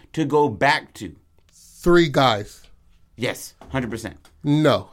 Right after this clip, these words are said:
Speaker 2: I could fuck you up. I can fuck up the next guy. If there's three of me, easily it could be overpowered. But what you gotta, it has to make sense to the point where why isn't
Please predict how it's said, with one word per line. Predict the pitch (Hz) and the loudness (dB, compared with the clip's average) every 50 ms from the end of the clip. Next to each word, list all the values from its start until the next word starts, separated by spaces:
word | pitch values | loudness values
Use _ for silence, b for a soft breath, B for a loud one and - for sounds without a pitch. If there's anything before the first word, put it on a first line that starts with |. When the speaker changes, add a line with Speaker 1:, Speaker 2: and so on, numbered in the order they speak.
| - | -6
Speaker 2:
I | - 151 | -4 -2
could | 160 - 185 - | 0 2 0 0
fuck | - - 190 180 180 - - | 2 2 2 2 2 -2 -4
you | 170 196 220 226 | -2 2 4 4
up. | 226 226 226 - - - | 4 4 2 -2 -4 -4
I | 139 139 | -2 -2
can | 147 147 | -2 -2
fuck | 143 - 151 143 143 | 0 0 0 2 2
up | 147 147 143 - | 0 -4 -4 -6
the | 147 143 139 | -4 -2 0
next | 160 170 165 - - | 2 2 0 0 -2
guy. | 156 156 151 147 147 147 b b b b b b b | 0 0 2 0 0 -4 b b b b b b b
If | 151 147 151 | -4 0 2
there's | 202 196 175 185 - | 2 2 2 0 -2
three | - 185 202 214 220 | -2 0 2 4 4
of | 214 180 | 2 2
me, | 214 220 240 254 269 254 - - - - _ _ - - - - - - _ - | 2 0 2 2 0 -2 -6 -14 -20 -20 _ _ -20 -20 -20 -20 -20 -18 _ 0
easily | 233 254 277 254 202 170 147 139 135 131 127 - - - - - | 4 6 6 6 4 4 2 2 2 0 -2 -4 -8 -12 -10 -4
it | - 165 | -4 -2
could | 151 165 156 | -2 -2 -2
be | 160 156 | 0 0
overpowered. | 151 151 151 143 147 147 143 123 117 - B B B B B B B | 2 2 0 0 0 0 0 0 -2 -6 B B B B B B B
But | - 180 175 | 2 2 4
what | 170 185 202 214 202 | 4 4 4 2 2
you | 190 202 180 | 0 -4 -2
gotta, | 165 180 190 208 214 214 - - - | 0 2 2 2 2 2 -2 -4 -4
it | 170 170 170 165 - | -2 -2 -2 -2 -4
has | - - 180 185 185 - | -8 -4 -2 -2 -2 -2
to | - 196 | -2 -2
make | 185 175 175 165 - | 0 0 -2 -2 -4
sense | - - 202 208 202 - - - | -4 0 0 0 0 0 -4 -4
to | - 165 | -4 -2
the | 151 139 | -2 -2
point | - - 156 156 127 | -2 -2 -2 -2 0
where | 131 139 135 135 131 127 123 - - _ - _ - _ _ _ _ - _ _ _ _ _ _ _ _ _ _ _ _ _ _ _ _ _ _ _ _ _ _ _ _ _ _ _ _ _ _ | 0 0 0 2 0 0 -4 -6 -16 _ -20 _ -20 _ _ _ _ -20 _ _ _ _ _ _ _ _ _ _ _ _ _ _ _ _ _ _ _ _ _ _ _ _ _ _ _ _ _ _
why | - - 147 143 139 143 156 165 180 185 190 190 | -10 -6 -2 0 0 2 2 2 2 2 2 0
isn't | 180 131 165 160 147 151 165 156 147 151 | 0 0 -2 -2 0 0 0 0 0 -4